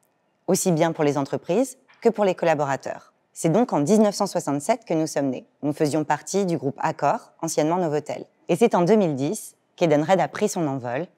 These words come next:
et est devenu Edenred, la société créatrice du ticket restaurant. Et nous avons commencé notre expansion géographique et nous sommes présents aujourd'hui dans quarante-cinq pays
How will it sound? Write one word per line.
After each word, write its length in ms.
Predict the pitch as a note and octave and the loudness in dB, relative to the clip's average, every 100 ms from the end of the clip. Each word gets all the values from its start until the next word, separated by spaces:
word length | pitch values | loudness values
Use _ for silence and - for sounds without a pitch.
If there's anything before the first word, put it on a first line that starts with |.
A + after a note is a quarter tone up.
| _ - | _ -2
et 140 | E3 | 0
est 20 | D#3 | 2
devenu 400 | C3 G#2+ C3+ D#3+ | 0 -2 -2 -2
Edenred, 520 | C3 B2 B2 C3 D#3 _ C3+ | -2 -6 -4 -4 -6 _ -10
la 80 | |
société 420 | C3+ C3 - A#2+ D#3 | -8 -8 -6 -4 -4
créatrice 440 | - A#2+ - D3+ | -4 -6 -4 -6
du 100 | B2 | -8
ticket 240 | - C3+ | -12 -10
restaurant. 380 | B2+ B2+ B2 - _ _ _ _ _ _ | -10 -10 -12 -12 _ _ _ _ _ _
Et 60 | D3 | 0
nous 160 | F#3+ F#3+ | 2 4
avons 200 | E3 E3 | 2 2
commencé 580 | E3+ D3 C#3+ D3 F#3+ _ - - - | 0 0 0 -2 -2 _ -20 -8 -2
notre 200 | G#3 A3+ | 0 0
expansion 440 | - F3+ E3 G3 | -2 -6 -6 -4
géographique 760 | E3+ D#3 C#3 C3 C#3+ - - _ _ _ | 0 0 0 -4 -6 -8 -14 _ _ _
et 40 | D#3 | -2
nous 100 | E3+ | 0
sommes 160 | D#3+ | -2
présents 300 | D3+ D3+ D#3 | 0 0 0
aujourd'hui 300 | F#3 C#3+ C3+ | -4 -4 -2
dans 140 | E3+ B2+ | -2 -2
quarante-cinq 480 | F#3 E3+ D#3+ D#3+ - | -4 -6 -6 -6 -4
pays 280 | C3+ C3+ | -4 -4